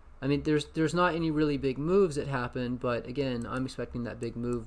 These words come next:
from that ring that I showed you on the, uh, Coinbase weekly chart. But you can see we're respecting this blue fib circle. Um, I don't have it very bright, but you can see when we pushed up,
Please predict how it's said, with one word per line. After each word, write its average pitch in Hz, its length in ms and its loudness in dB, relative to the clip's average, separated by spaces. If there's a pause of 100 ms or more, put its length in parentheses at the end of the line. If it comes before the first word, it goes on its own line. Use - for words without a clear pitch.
from 113 280 -6
that 110 220 -6
ring 113 220 -6
that 110 180 -6
I - 40 -4
showed 107 260 -4
you 110 120 -6
on 107 140 -6
the, 107 160 -8
uh, 104 40 -10
Coinbase 110 440 -6
weekly 127 260 -6
chart. 131 400 -4 (1080)
But 135 140 -4
you 143 60 -8
can 131 80 -12
see 175 160 -2
we're 131 120 -2
respecting 120 480 -8
this 113 120 -10
blue 120 200 -8
fib - 200 -12
circle. - 380 -10 (180)
Um, 127 140 -12 (120)
I 123 100 -6
don't 135 120 -4
have 127 140 -2
it 117 80 -12
very 117 160 -4
bright, 131 580 0
but 113 200 -6 (680)
you 147 100 -2
can 131 100 -6
see 151 200 0
when 131 200 0
we 143 100 0
pushed 147 340 -4
up, 180 360 -2